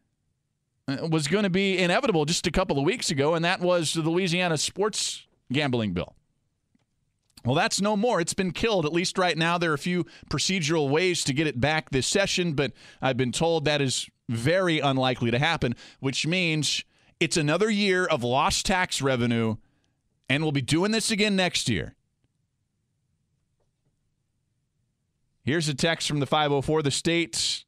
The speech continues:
has their bookies that make money. That must be why this didn't pass." Eh, that's, that, look, that's a tongue-in-cheek way to get to a pretty good point here. People are gonna find way to bet on sports in Louisiana,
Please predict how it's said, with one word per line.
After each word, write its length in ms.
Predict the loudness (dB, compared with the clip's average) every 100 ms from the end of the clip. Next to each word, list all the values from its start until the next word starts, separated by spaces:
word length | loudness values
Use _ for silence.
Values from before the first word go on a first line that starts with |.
| -8
has 340 | -2 0 0 0
their 160 | -2
bookies 640 | 0 -2 -2 -2 -2 -2
that 260 | 0 -2 -2 _ -2
make 340 | 0 -2 -2
money. 560 | 0 0 0 0 -2 -4 -4
That 200 | -2 0
must 260 | -2 -2
be 140 | -2 0
why 180 | 0
this 220 | 0 -4 -2
didn't 240 | -2 0
pass." 500 | -2 -2 -4 -8 -18 _ _ _ _ _ _ _ _ _ _ _ _ _ _ -12
Eh, 120 | -8 -6 -4
that's, 240 | -4 -4
that, 380 | -4 -4 -8 -16 -10 -2
look, 300 | -2 -2 -2
that's 200 | -2 -2
a 40 |
tongue-in-cheek 720 | -4 -2 0 0 0 -2 -2
way 300 | 0 0 0
to 120 | -2 -4
get 160 | -4
to 100 | -2
a 60 | -2
pretty 220 | 0 0
good 160 | -2 -2
point 260 | -4 -2
here. 280 | -2 -2 -4 _ _ _ _ _ _ _ _ _ _ _ _ _ _ _ _ _ _ _ _ _
People 260 | -4 0 2
are 80 | 2
gonna 180 | 2
find 360 | 0 0 0 2
way 200 | 2 2
to 80 | 0
bet 200 | 0 2
on 160 | 0
sports 480 | -2 -2 0 0 0
in 80 | 0
Louisiana, 880 | 0 0 0 0 2 2 2 0